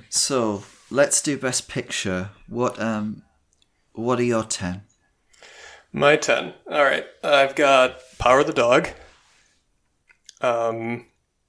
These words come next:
Speaker 2: and then the two, I'll just rush through these. Don't Look Up, Belfast. Okay. Uh,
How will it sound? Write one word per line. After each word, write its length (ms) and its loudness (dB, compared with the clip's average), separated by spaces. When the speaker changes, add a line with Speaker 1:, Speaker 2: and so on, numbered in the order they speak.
Speaker 2:
and 180 0
then 140 2
the 80 2
two, 460 2
I'll 80 2
just 240 -6
rush 240 0
through 160 -2
these. 240 -6
Don't 180 2
Look 160 2
Up, 200 4
Belfast. 640 2
Okay. 260 -8
Uh, 560 0